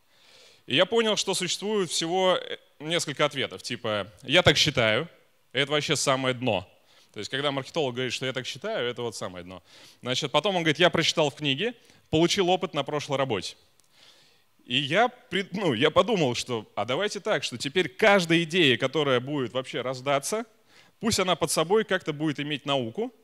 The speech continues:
при том, что он, у меня есть Викиум, и у меня, ну, нам открыли доступ во все вот эти когнитивные лаборатории, и мы немножко с этим соприкоснулись, и я сказал, что всё,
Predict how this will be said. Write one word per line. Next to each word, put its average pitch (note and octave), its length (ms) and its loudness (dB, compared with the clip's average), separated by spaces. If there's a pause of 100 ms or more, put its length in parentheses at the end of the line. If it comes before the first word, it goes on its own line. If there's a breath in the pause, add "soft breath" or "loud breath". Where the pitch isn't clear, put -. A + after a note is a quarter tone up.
(360 soft breath)
при C3+ 140 -4
том, F#3+ 220 0
что E3 200 -2
он, D3+ 200 -4
у - 80 -6
меня D#3+ 180 -2
есть D3 160 0
Викиум, D3+ 460 -6
и - 100 -10
у B2+ 80 -6
меня, B2+ 460 -4
ну, C3 160 -6
нам C3 180 -2
открыли C#3 320 -4
доступ C3 320 -6
во A2+ 100 -8
все A2+ 140 -10
вот A2 120 -10
эти G#2+ 120 -14
когнитивные A2 540 -14
лаборатории, G2+ 640 -8 (840 soft breath)
и C#3 220 -2
мы C#3+ 160 -4
немножко C#3+ 340 -2
с - 60 -8
этим B2 180 -8
соприкоснулись, B2 760 -10
и C#3+ 40 -6
я D#3 100 -2
сказал, D3 260 -6
что - 140 -10
всё, E3 380 0